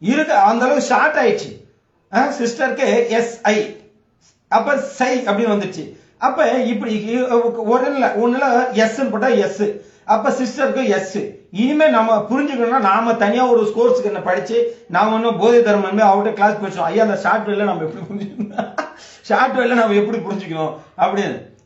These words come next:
உண்மையில பாருங்க, எல்லாமே ஒரு எழுத்து குறைச்சிட்டாங்க. ஆனா அப்ப இருந்த எழுத்துல விரிவாக்கம் இருந்தாலும் புரிதலா இருந்தது. இன்னைக்கு இருக்க எழுத்து ரொம்ப குறுக்குனாலும் புரிதல் ரொம்ப கம்மி. So அதனால நண்பர்களே, இந்த குறி சொல்றவங்க கட்டாயம்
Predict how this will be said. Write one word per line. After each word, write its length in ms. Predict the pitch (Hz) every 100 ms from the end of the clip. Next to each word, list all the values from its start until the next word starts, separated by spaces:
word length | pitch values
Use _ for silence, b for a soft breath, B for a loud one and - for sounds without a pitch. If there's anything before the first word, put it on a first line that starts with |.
| -
உண்மையில 420 | 202 294 311 294
பாருங்க, 260 | 269 226 226 262 208
எல்லாமே 340 | 233 277 294
ஒரு 200 | 254 226
எழுத்து 240 | 254 269
குறைச்சிட்டாங்க. 480 | 226 233 - 185 160 - - -
ஆனா 240 | 135 226
அப்ப 300 | 208 208 240
இருந்த 180 | 247 254
எழுத்துல 340 | 233 214 240
விரிவாக்கம் 480 | 208 226 262 254 254
இருந்தாலும் 360 | 214 220 247 214
புரிதலா 320 | 254 269 240
இருந்தது. 560 | 202 170 160 156 - -
இன்னைக்கு 260 | 156 214 214
இருக்க 220 | 214 220
எழுத்து 200 | 208 214
ரொம்ப 220 | 196 208
குறுக்குனாலும் 580 | 208 202 208 196 208 208
புரிதல் 360 | 196 214 202 165
ரொம்ப 140 | 170
கம்மி. 320 | 175 156 160 151 -
So 220 | 175 156
அதனால 340 | - 151 196 220
நண்பர்களே, 460 | 185 180 180 185 233 - B B
இந்த 120 | 165
குறி 240 | 170 220 285
சொல்றவங்க 520 | 247 202 202 214 240
கட்டாயம் 540 | 156 - 196 202 226